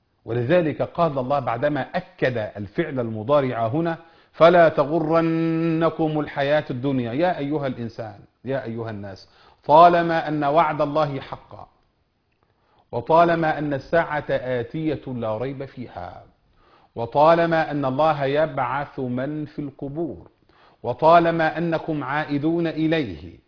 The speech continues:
وطالما أن القيامة قائمة لا شك فيها، وطالما أن وعد الله حق لن يخلف ولن يتغير ولن يتبدل،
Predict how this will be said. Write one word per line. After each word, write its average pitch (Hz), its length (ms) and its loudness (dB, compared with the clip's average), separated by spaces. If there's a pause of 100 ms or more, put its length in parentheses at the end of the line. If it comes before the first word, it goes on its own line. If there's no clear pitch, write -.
(380)
وطالما 165 760 4
أن 175 180 0
القيامة 156 1080 -2
قائمة 165 880 6 (580)
لا 120 200 -6
شك 147 340 -8
فيها، 165 720 -6 (1900)
وطالما 165 640 4
أن 147 140 -2
وعد 151 360 2
الله 147 400 -2
حق - 460 -12 (960)
لن 131 160 -2
يخلف 120 640 -2 (720)
ولن 143 300 2
يتغير 131 720 2 (640)
ولن 143 300 2
يتبدل، 107 960 -4